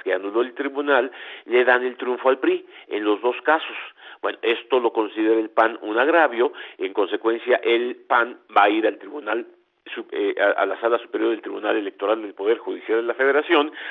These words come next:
a que se revise esa, eh, eh, decisión alegando que hay una especie de mal comportamiento. ¿Por qué es tan escandaloso el caso? Porque la sentencia original del Tribunal el-, eh, Electoral Local decía que ganaba el pan. Y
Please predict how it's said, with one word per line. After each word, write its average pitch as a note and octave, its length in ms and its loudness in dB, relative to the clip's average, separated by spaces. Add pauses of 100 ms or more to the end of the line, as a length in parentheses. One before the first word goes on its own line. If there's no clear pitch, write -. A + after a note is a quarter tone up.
(160)
a A2+ 200 4
que B2 160 -2
se A2 80 2
revise G2 500 -6
esa, A2 260 -2 (300)
eh, - 160 -6 (160)
eh, G2+ 100 -6
decisión A2+ 600 -2
alegando G2+ 500 0
que F#2 140 0
hay G2+ 140 0
una G2+ 160 -8
especie G2 440 -6
de F2+ 280 -6 (360)
mal G#2 220 0
comportamiento. F2+ 840 -6
¿Por B2 200 -4
qué E3+ 240 4
es D#3+ 80 0 (100)
tan C3 220 0
escandaloso B2+ 640 -2
el C3+ 100 -4
caso? C3+ 340 2 (280)
Porque A2+ 260 0
la A2 160 2
sentencia D3+ 480 -4
original A#2 460 -2
del G#2+ 140 -6
Tribunal G2+ 400 -4
el-, - 160 -4
eh, G2 200 -4
Electoral G2+ 460 -4
Local A2 340 0 (240)
decía A#2 480 -2
que G2 140 -6
ganaba G2 320 0
el G2 100 -6
pan. G2 280 -2 (580)
Y D3 380 0